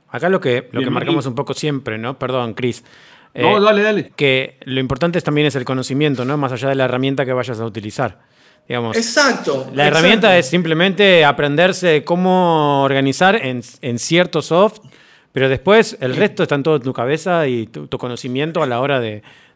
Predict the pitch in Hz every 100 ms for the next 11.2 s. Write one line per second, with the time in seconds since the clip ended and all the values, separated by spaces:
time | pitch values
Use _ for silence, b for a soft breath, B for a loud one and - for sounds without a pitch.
0 | - 123 123 120 - 139 135 113 165 -
1 | 104 98 92 92 - - _ _ _ _
2 | - 202 156 269 262 247 220 151 139 180
3 | 233 233 247 247 254 254 254 - 139 -
4 | 135 147 147 165 214 202 - 170 160 170
5 | 143 139 143 160 170 143 156 160 214 220
6 | 214 170 139 139 143 196 180 165 156 160
7 | 139 127 - 208 220 233 233 B B B
8 | - 175 175 220 202 185 156 139 170 226
9 | 285 - - - _ - 143 127 120 120
10 | 123 - 196 185 127 - _ - 120 185
11 | 170 120